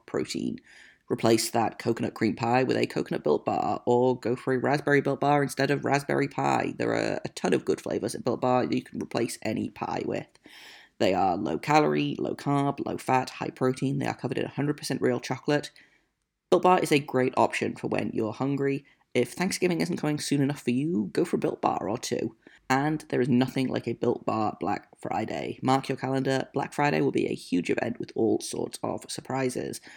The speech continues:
So go to built dot com, use promo code locked fifteen, and you'll get fifteen percent off your order. Once again, that's promo code locked fifteen for fifteen percent off at built dot com.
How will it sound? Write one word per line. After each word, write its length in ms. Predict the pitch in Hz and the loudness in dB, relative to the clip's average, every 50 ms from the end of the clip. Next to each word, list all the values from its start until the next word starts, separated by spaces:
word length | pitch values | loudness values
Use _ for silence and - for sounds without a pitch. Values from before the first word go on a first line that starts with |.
| - - - _ | -20 -20 -20 _
So 320 | - - 160 165 170 175 | -4 0 2 2 2 2
go 100 | - - | 2 2
to 80 | 143 139 | 0 0
built 320 | 139 - 139 165 175 - | 2 2 2 2 2 0
dot 220 | - 143 - - - | -2 -2 -2 -2 -6
com, 420 | - - 131 107 104 147 156 - _ _ _ _ _ | -6 -4 -2 0 0 0 -2 -4 _ _ _ _ _
use 100 | - - | -8 -4
promo 220 | - - 151 160 | -2 0 0 0
code 220 | 156 165 151 147 - | 2 0 -2 0 0
locked 320 | 127 139 143 - - - | 0 0 0 -2 -6 -10
fifteen, 600 | - - - 139 - - - - - - - - | -10 -10 -10 -10 -8 -6 -6 -4 -2 -2 -2 -2
and 120 | - 127 127 | -2 -2 0
you'll 160 | 147 135 - | 0 0 -2
get 120 | - - | -4 -6
fifteen 380 | - - 151 - - - 147 160 | -6 -8 -10 -8 -6 -6 -8 -8
percent 320 | - - - - - - | -8 -8 -8 -8 -6 -4
off 240 | 120 127 127 - - _ | -4 -4 -4 -8 -10 _
your 360 | 113 113 110 113 120 - - - - | -4 -2 0 0 0 0 -2 -2 -2
order. 480 | 120 120 131 131 - 92 - - - - | 2 2 2 2 0 -2 -4 -6 -6 -4
Once 220 | 123 120 - - | -4 -6 -6 -6
again, 300 | - - 131 147 147 127 | -4 -4 -2 0 0 -2
that's 180 | - - - - | -2 -4 -8 -6
promo 260 | - - - 139 - | -6 -4 -4 -4 -4
code 220 | - 120 101 - | -6 -6 -4 -4
locked 320 | 104 107 139 - - - - | -2 0 0 -2 -4 -8 -14
fifteen 640 | - - - - - 151 143 151 165 90 - - | -12 -12 -12 -8 -4 -4 -2 -2 0 -2 -2 -4
for 160 | - - 113 | -4 -8 -10
fifteen 380 | - - 160 - - - 147 - | -8 -8 -8 -8 -6 -8 -8 -8
percent 280 | - - - - - | -6 -8 -8 -6 -4
off 260 | - 131 156 - - - - - - - - _ _ | -4 -4 -4 -4 -6 -10 -16 -20 -20 -20 -20 _ _
at 220 | - 113 - 110 - | -10 -10 -8 -2 0
built 300 | 113 131 - - - - _ _ _ _ _ | 0 0 0 -2 -6 -14 _ _ _ _ _
dot 300 | - 117 117 - - - - _ _ _ _ _ - | -4 -2 -2 -2 -4 -10 -14 _ _ _ _ _ -20
com. 720 | - - - - - 107 117 107 - - - - - | -20 -12 -6 -4 0 0 0 0 -2 -6 -8 -8 -8